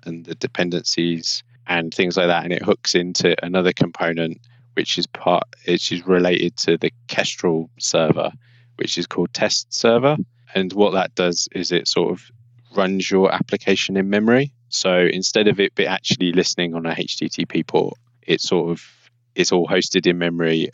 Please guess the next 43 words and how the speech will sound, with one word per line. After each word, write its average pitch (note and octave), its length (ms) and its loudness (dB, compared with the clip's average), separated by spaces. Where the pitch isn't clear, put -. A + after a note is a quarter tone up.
And D#2+ 200 -6
when F2 160 2
you E2+ 80 -2
do F2+ 160 0
networking F#2 520 -2
calls, G2+ 540 0
they F2+ 80 2
don't F#2 220 0
really F#2+ 220 0
go G#2 60 6
over G#2+ 140 4
the A2+ 160 0
network C#3 340 0
'cause - 160 2
it - 140 -2
uses F2+ 340 0
a F2+ 60 -4
special F2+ 340 -4
kind E2+ 240 -2
of D#2 100 2
H - 200 -4
T E2+ 100 -4
T - 140 -8
P E2 340 0
client E2+ 460 0
where E2+ 160 2
that E2+ 180 0
sort - 240 -2
of E2 140 -4
just, - 300 -2
it's - 120 -4
sort - 160 -2
of F2 100 -4
plumbing F2+ 460 0
the - 60 -4
client F#2+ 320 2
to - 100 -8
the F#2 80 -2
server G2 320 4
directly F#2+ 500 2
together G2 400 2
in G2+ 120 0
memory. A#2 400 4